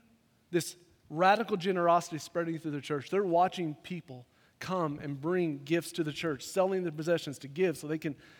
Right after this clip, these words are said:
take care of the people around them, and then they can begin to send out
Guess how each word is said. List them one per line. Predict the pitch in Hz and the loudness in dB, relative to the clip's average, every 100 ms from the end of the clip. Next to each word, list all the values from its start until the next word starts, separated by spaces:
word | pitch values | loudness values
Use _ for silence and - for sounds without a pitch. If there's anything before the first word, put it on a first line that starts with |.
| - _ - | -20 _ -14
take | - 190 | -4 -2
care | 220 | 2
of | 208 | 2
the | 190 | 2
people | 202 175 175 | -2 -2 2
around | 170 180 190 | 4 4 2
them, | 170 | 0
and | 165 | -2
then | 185 202 | -2 -4
they | 185 170 | -4 -6
can | 156 165 | -6 -4
begin | 160 156 175 | -2 0 -2
to | 147 | -4
send | - 180 180 | -4 -6 -2
out | 165 156 | -2 -2